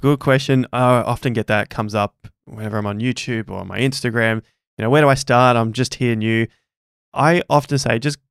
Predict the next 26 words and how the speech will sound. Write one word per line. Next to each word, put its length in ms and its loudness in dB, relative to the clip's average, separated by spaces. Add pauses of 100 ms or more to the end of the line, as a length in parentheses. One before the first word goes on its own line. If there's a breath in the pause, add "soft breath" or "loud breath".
go 280 6
with 140 0
something 320 -4
that 420 0
has 220 -6
been 360 0
the 60 0
most 320 -2
reliable 720 0
so 180 -2
that 240 -2
you're 100 -4
not 180 -2
wasting 320 -4
your 60 -4
time 300 -2
in 80 -4
the 80 -6
beginning. 440 -2 (420)
And 400 0 (180)
I 140 4
just 180 -2
like 160 2
to 80 -6
look 200 -2
to 300 -2